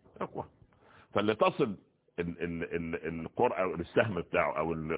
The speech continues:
قطعة الخشب المكتوب أخ-، ال-، هذه الأقلام تسمى بالأقلام، تصل الشط أولا،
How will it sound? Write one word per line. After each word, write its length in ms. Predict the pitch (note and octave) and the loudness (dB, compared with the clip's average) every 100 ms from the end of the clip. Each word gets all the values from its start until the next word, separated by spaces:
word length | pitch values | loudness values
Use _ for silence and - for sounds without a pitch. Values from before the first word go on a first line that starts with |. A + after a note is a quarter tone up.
| - | 0
قطعة 200 | G2+ E2+ | 0 -2
الخشب 320 | - F#2+ E2+ | 0 0 0
المكتوب 320 | D#2+ E2 - F#2 | -2 -4 -4 -4
أخ-، 260 | D#2+ - | -4 -4
ال-، 140 | E2+ A#1+ | -6 -2
هذه 280 | D#2 F#2 | 2 2
الأقلام 440 | F2+ D2+ F2+ F2 C2+ - - | 0 -2 0 0 -2 -12 -4
تسمى 200 | F#2+ F2 | 0 0
بالأقلام، 300 | D#2+ D#2 C#2 - - | -2 -4 -8 -12 0
تصل 240 | A#2 A#2+ G2+ | 0 2 -2
الشط 280 | - A#2+ - | 2 0 0
أولا، 400 | F2+ A#2 C#3 | 0 2 2